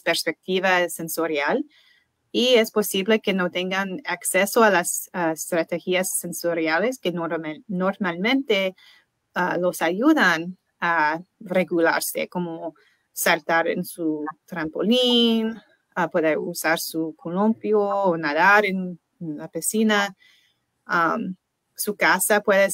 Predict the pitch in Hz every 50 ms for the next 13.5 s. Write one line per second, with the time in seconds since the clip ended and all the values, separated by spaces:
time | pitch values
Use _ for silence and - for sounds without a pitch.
0 | - - 170 165 165 170 - - - 165 165 170 156 156 - 175 - 160 151 165
1 | 208 254 294 285 - 262 247 - 240 233 220 - 220 208 208 208 - 202 190 185
2 | - - _ _ - - 196 180 - 196 190 190 185 185 190 196 208 - - 214
3 | 208 208 208 202 202 185 - - 185 180 175 170 175 175 185 170 175 170 165 165
4 | 165 - 175 175 175 170 175 165 156 - _ _ _ _ _ - - - - _
5 | _ _ _ _ _ _ - 175 165 160 - 202 170 165 170 185 175 175 180 -
6 | - 165 165 156 156 - - - 165 160 151 180 196 208 214 220 220 220 220 214
7 | 214 208 214 208 208 208 202 202 196 185 190 190 190 190 190 190 185 185 185 185
8 | 185 180 165 - 170 175 - - 170 160 160 - - 165 - - 160 156 160 165
9 | 170 185 196 202 196 196 185 185 190 - _ _ _ _ _ _ _ - 190 185
10 | 185 180 180 175 180 - - _ 208 214 214 220 214 233 226 220 226 226 247 262
11 | 269 262 226 214 208 208 202 190 - 190 185 - - 196 190 196 190 185 185 185
12 | 170 - 185 185 - 285 302 - - _ 180 175 185 202 208 208 202 202 190 185
13 | 185 180 - - - - - - _